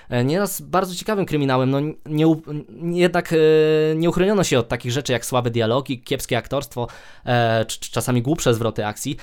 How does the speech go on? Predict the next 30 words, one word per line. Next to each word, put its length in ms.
ale 120
mimo 140
wszystko 360
to 260
jest 160
świetnie 360
wystylizowane 680
kino, 440
e, 60
z 320
pomysłowymi 680
scenami 300
morderstw, 520
z 100
świetnymi 420
ujęciami. 520
No, 100
w 40
pewnym 260
momencie 260
na 80
przykład 220
nasz 120
bohater 440
zagubiony 680
w, 120
e, 40
tak 240
w 60
Rzymie, 400